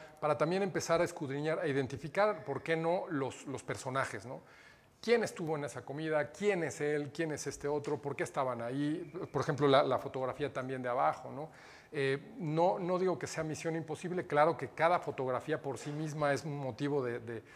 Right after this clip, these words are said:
de un estudio profundo, y bueno, eso afortunadamente son los retos que nos deja, en este caso, el legado de los,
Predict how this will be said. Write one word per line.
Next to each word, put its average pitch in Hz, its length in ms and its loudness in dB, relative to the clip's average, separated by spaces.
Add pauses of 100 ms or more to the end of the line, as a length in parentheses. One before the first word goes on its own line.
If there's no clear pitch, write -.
(200)
de 139 80 -4
un 160 140 0
estudio 160 360 2
profundo, 170 640 0 (280)
y 135 60 -6
bueno, 139 220 -2
eso 151 200 2
afortunadamente 151 760 2
son 147 180 -2
los 131 140 -2
retos 143 260 -4
que 127 120 -10
nos 120 180 -8
deja, 131 420 -2 (280)
en 135 100 -6
este 139 180 -4
caso, 147 280 0
el 131 60 0
legado 131 360 2
de 123 60 -2
los, 110 340 -6